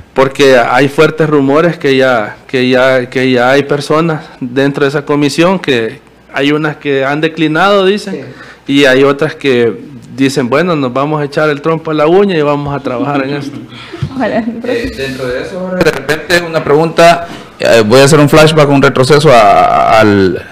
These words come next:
Speaker 4: cuando inició esta situación de crisis para nosotros, de repente, ¿por qué de repente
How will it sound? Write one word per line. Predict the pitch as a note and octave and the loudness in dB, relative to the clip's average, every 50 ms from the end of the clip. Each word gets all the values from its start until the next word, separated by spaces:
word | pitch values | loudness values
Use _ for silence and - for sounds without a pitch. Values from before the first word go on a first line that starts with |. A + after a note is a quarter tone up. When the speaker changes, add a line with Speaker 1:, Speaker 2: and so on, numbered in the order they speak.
| - - - - - - - - | -20 -20 -20 -20 -20 -20 -12 -4
Speaker 4:
cuando | - B2 A#2+ A#2+ A2+ | 0 2 4 4 4
inició | G#2+ G#2+ G#2 - C#3 C#3 | 2 0 0 2 2 2
esta | C#3+ - D3 B2 | 4 4 2 0
situación | C3+ B2 - A#2+ A#2 C3+ C3 | 0 2 2 2 4 4 4
de | B2+ B2 | 4 4
crisis | B2+ D3 D3 C#3+ C3+ C3 | 4 4 2 4 2 2
para | - B2 A#2 | 2 4 4
nosotros, | A#2 A#2+ - C#3+ C#3+ - C#3+ | 4 4 4 2 2 2 2
de | - B2 | 0 2
repente, | A#2+ A#2 B2+ B2+ C3 B2+ C#3+ - | 2 4 4 2 2 4 2 0
¿por | - B2 A#2+ A2+ - | 2 2 0 0 2
qué | - C#3 C#3 C#3 C#3+ D3 D#3 C#3+ - - - - - - - - - - - _ - | 2 2 4 6 6 4 4 2 -2 -12 -18 -18 -18 -18 -18 -20 -20 -20 -20 _ -2
de | - B2+ | 0 2
repente | B2+ A#2+ A#2 C#3 C#3 C#3 - | 2 4 4 4 2 4 4